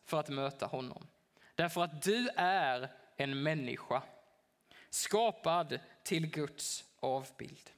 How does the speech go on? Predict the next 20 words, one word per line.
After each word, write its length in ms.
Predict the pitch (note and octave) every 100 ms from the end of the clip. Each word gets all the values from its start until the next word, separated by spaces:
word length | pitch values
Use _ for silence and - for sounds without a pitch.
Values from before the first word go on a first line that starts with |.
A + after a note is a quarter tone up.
| _ _ - - - - - - -
Och 300 | F3 G#3 G#3 - -
han 220 | - G3
söker 600 | - - C4+ D#3+ D#3+ G#3+
dig. 280 | G3+ C3 D#3 - -
Och 100 | G3+
han 100 | A3+
säger 360 | - D4 B3
det 100 | A3+
själv 420 | A3+ B3+ A#3+ A#3
i 60 | G3+
berättelsen 600 | G#3 A3 G#3+ F#3+ E3 G3
om 100 | F3+
Sackeus. 720 | E3+ - - F3 E3 E3+ -
Du 80 | -
kan 160 | - F3+
ta 140 | A3
nästa 340 | G#3 G#3 - F3
bibelord 460 | F#3+ F3+ E3 D#3
där, 120 | D#3
Nelly. 320 | C#3+ C3+ -